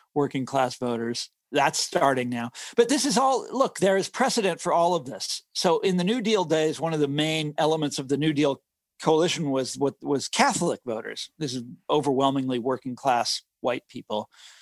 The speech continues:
And they, uh, over the years, they developed different ways of talking about them. And in the sixties, the term was the white ethnics.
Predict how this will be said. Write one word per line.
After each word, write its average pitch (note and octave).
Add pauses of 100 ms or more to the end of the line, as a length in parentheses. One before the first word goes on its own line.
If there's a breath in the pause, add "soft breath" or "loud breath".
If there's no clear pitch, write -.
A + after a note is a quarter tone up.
(340 loud breath)
And D#3+
they, D3+ (100)
uh, A2+
over E3+
the D#3
years, E3
they D#3
developed C#3+
different C#3+
ways D3+
of A#2
talking E3
about C3+
them. C3+
And C3+
in C3+
the C3+
sixties, D3+
the C#3+
term C#3
was C3
the B2
white C3
ethnics. -